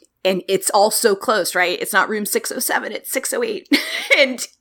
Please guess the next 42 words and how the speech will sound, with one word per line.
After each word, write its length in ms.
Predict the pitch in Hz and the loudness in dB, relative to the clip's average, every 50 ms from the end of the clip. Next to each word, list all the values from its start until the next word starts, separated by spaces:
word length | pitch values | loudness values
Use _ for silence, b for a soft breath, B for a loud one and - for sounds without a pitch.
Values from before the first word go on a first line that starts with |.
| _ - | _ -8
you 100 | 262 277 | -4 0
know, 160 | 277 277 269 | 0 0 0
Cassie 360 | 269 - - - 349 - 330 | 0 -2 -2 0 0 0 -2
and 80 | 294 311 | -2 -2
Cole 220 | - 339 285 269 - | 0 0 0 0 2
are 200 | - - 302 302 | 0 0 0 0
gonna 160 | 320 269 285 | -2 -4 -4
show 220 | - - 262 226 | -2 0 2 2
up, 200 | 208 190 185 - - | 4 4 2 0 0
and 120 | - 220 220 | -2 -2 0
the 40 | |
light, 280 | 226 240 254 254 247 - | 0 0 0 -2 -2 -4
he's 240 | 277 277 269 240 247 | -6 -6 -6 -6 -4
right 320 | 220 247 269 285 285 220 - | 0 2 2 2 2 2 0
as 140 | 226 233 - | 0 0 0
to 100 | - 220 | -2 0
why 120 | 208 196 185 | 0 0 2
the 100 | 175 170 | 2 0
lights 280 | 170 165 160 156 - | 0 0 -2 -2 -4
are 60 | 170 | -8
flickering. 540 | - - - 160 - - 165 151 147 151 165 | -8 -6 -6 -6 -4 -4 -4 -4 -4 -6 -8
The 80 | - 196 | -6 0
bartender's 540 | - 240 247 247 294 262 233 240 240 233 208 | 2 2 2 2 2 -2 -2 -2 -4 -6 -4
wrong, 520 | 196 208 220 226 233 185 - - - - - | 0 2 4 4 4 2 0 -2 -8 -12 -6
right? 380 | - 214 190 196 214 190 - B B B B B B | 0 2 4 4 4 2 -2 B B B B B B
And 100 | 240 254 | 4 4
it's 120 | 262 262 - | 4 4 4
all 240 | - 247 269 285 294 | 2 4 4 4 4
right 260 | 247 262 240 220 - - | 4 4 2 2 0 0
there, 440 | 202 185 190 202 220 254 285 302 | 2 4 4 6 6 6 6 4
and 240 | 285 - 233 220 220 | 4 4 2 0 0
you 80 | 220 190 | -2 -2
just 260 | - 233 240 - - | -2 -2 -2 -2 -2
kind 300 | - - 277 254 240 226 | -4 -2 0 0 2 2
of 80 | 233 - | 0 0
feel, 640 | - - - 208 208 202 196 196 190 190 185 185 190 B B B B B B B B B | -2 -10 -8 -4 0 2 4 4 4 4 4 2 -2 B B B B B B B B B
I 60 | 226 | 0
don't 120 | 226 214 | 2 2
know, 100 | 196 170 | 4 4
I 120 | 160 156 214 | 4 4 4
feel, 200 | - - 226 220 | 2 0 -2 0
like, 280 | 214 185 156 127 - | 0 0 -2 -4 -6